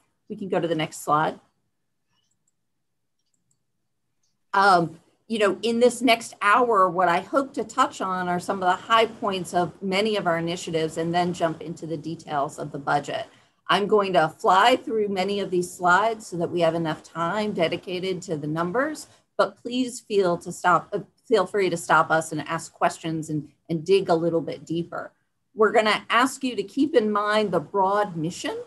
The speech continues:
of our work and the essential services that we provide to protect the health of, of all people in our state and in every community.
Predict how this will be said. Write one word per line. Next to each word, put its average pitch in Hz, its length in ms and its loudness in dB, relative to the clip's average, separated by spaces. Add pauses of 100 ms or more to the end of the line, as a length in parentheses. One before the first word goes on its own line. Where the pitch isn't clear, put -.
(280)
of 196 120 -4
our 190 160 4
work 202 500 -2
and 185 160 -6
the 175 80 0
essential 254 540 0
services 196 760 -2
that 165 160 -2
we 170 80 0
provide 165 720 0
to - 80 -18
protect 175 580 -4
the - 80 -2
health 156 360 -4
of, 151 140 -8 (340)
of 180 140 -2
all 214 260 4
people 143 460 -6
in 139 100 -4
our 143 120 -2
state 147 440 -4
and 175 160 -2
in 175 260 -4
every 180 580 0
community. 190 720 -6